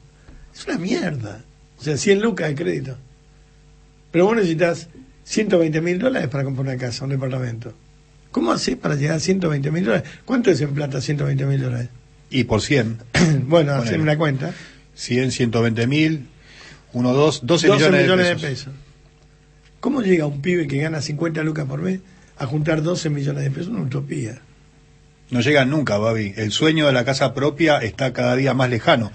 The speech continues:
Speaker 1: No, pero,
Speaker 2: Nosotros
Speaker 1: pero para los planeros sí.
Speaker 2: Sí.
Speaker 1: <clears throat> Para los planeros está cerca, porque le corresponde.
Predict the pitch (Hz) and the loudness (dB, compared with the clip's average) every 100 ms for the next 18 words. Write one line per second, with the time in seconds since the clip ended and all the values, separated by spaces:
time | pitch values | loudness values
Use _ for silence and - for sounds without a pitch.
0 | - 220 160 185 190 185 170 190 175 175 | 2 4 6 6 6 4 2 2 2 4
1 | 175 170 170 202 202 190 - 165 113 - | 2 2 0 0 -2 -4 -4 -6 -6 -10
2 | - _ _ _ - 151 170 147 151 147 | -20 _ _ _ -4 0 2 2 0 2
3 | 185 185 165 170 135 120 113 - - _ | 2 2 0 0 0 -2 -12 -16 -20 _
4 | _ - 151 143 139 139 139 170 139 110 | _ -4 -2 0 -2 -4 -4 -6 -6 -10
5 | 101 | -14